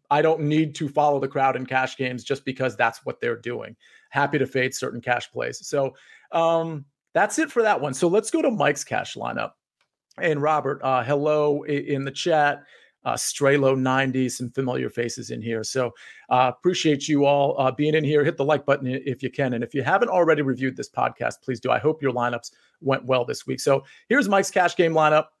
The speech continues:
Uh, we start with Teddy Bridgewater, who, <laughs> you know, zero points. Not really anybody's fault there. You know, Teddy Bridgewater had an elbow and a head injury on, I think, his first pass attempt of the game. And here we are. Uh, interestingly enough, though, this lineup cashed with a zero in it.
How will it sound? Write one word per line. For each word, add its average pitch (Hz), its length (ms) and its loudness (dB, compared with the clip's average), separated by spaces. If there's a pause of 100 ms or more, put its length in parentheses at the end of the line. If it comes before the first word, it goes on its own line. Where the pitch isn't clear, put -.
(100)
Uh, 135 240 2
we 131 120 -4
start 156 340 0
with 147 120 -2
Teddy 156 240 2
Bridgewater, 143 720 2
who, 143 320 2 (100)
<laughs> - 60 -12
you 160 120 -2
know, 127 240 0
zero 139 340 2
points. 135 520 -4 (520)
Not 156 240 0
really 160 240 4
anybody's 151 380 0
fault 156 280 0
there. 147 440 2
You 147 140 -4
know, 135 40 -4
Teddy 143 200 0
Bridgewater 139 440 2
had 127 140 0
an 127 100 -4
elbow 139 480 2
and 127 160 -2
a 127 60 0
head 135 160 2
injury 127 480 -2
on, 120 420 -8
I 113 80 -10
think, 135 160 -6
his - 160 -10
first 135 280 -6
pass 123 260 0
attempt 127 320 -6
of 123 120 -4
the - 80 -14
game. 151 460 -4 (380)
And 139 160 0
here 151 140 4
we 131 160 -2
are. 117 220 -4 (360)
Uh, 135 200 2 (100)
interestingly 170 600 2
enough, 226 340 -2
though, - 240 -2
this - 220 -2
lineup 143 340 0
cashed 135 460 0
with 139 200 0
a 139 140 4
zero 123 540 2
in 120 120 -2
it. 135 220 -4